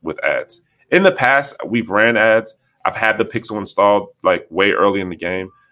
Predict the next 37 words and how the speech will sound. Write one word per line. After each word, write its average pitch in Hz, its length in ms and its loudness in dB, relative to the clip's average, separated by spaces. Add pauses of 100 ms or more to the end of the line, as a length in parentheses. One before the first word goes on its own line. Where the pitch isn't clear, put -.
(220)
Um, 90 300 -2 (280)
I 113 40 2
wasn't 143 360 4
very 120 400 4
knowledgeable 107 500 2
about 92 200 4
custom 101 280 -4
audiences 98 560 0
and, 85 100 -6
like, 90 220 0
lookalike 92 360 -2
audiences 92 440 -2
earlier, 95 380 -4 (160)
earlier, 104 340 -2 (320)
but 92 160 0
now 98 380 2
we're 95 140 0
taking 87 300 -10
advantage 80 320 -8
of - 80 -20 (160)
all 95 180 6
of - 120 -2
that 69 140 -2
type - 180 -6
of - 60 -20
stuff. - 200 -14
So 78 280 -14 (520)
I 113 80 0
think 170 300 -2
that 127 180 4
also 123 300 4
contributes 95 420 -8
to 92 80 -4
our 80 80 -2
growth 87 260 -6
this 101 240 -6
year, - 240 -18